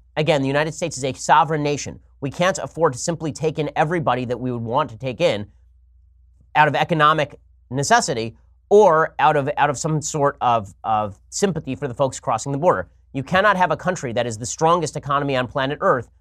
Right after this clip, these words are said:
taking in thousands and thousands of people illegally without vetting them and without any sort of skill set. That does not make for a good economy. This is one of the reasons why it's so funny.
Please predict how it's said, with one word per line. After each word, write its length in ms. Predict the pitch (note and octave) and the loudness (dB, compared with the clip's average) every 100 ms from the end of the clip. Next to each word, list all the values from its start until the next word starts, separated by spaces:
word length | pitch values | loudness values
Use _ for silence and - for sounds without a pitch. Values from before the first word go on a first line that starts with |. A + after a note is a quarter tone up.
| _ - | _ -4
taking 300 | F#3+ C#3+ C3 | -4 -2 -6
in 160 | C#3+ | -4
thousands 420 | - C#3+ D#3+ D#3+ | 2 2 2 -2
and 100 | C#3+ | -4
thousands 340 | C#3 C3+ C3+ B2+ | 0 0 0 -6
of 80 | A#2 | -10
people 260 | D3 D3 | -8 -4
illegally 360 | C#3+ E3+ C#3+ A#2+ | -2 -2 -2 -4
without 280 | A#2 C3 B2+ | -2 -2 2
vetting 260 | F#3+ D#3 | 2 0
them 180 | A2+ A2 - - | -4 -6 -10 -4
and 80 | D#3 | 0
without 240 | D3+ D3+ | 2 2
any 160 | D3 D3+ | 2 -4
sort 200 | D3 C3 | -2 -4
of 60 | |
skill 240 | - F#3+ D3 | -4 -2 -2
set. 240 | - F2 | -2 -8
That 140 | A#2 - | -8 0
does 220 | E3 D3+ | 2 2
not 220 | D#3+ B2+ | 0 -2
make 220 | C3+ C3+ | -2 -4
for 100 | - | -4
a 40 | B2+ | -2
good 120 | C3 | -2
economy. 440 | B2+ F#3 E3 A#2+ - _ _ | 2 2 2 -2 -8 _ _
This 160 | F3+ F3 | -4 -2
is 120 | F3 | 0
one 160 | E3+ F3+ | 2 2
of 40 | |
the 60 | D#3+ | 0
reasons 340 | G3+ D3+ C3 | 0 -2 0
why 260 | B2+ B2+ C3 | 2 2 2
it's 120 | B2 | -2
so 120 | F3 | -2
funny. 240 | D3 A#2+ | -2 -4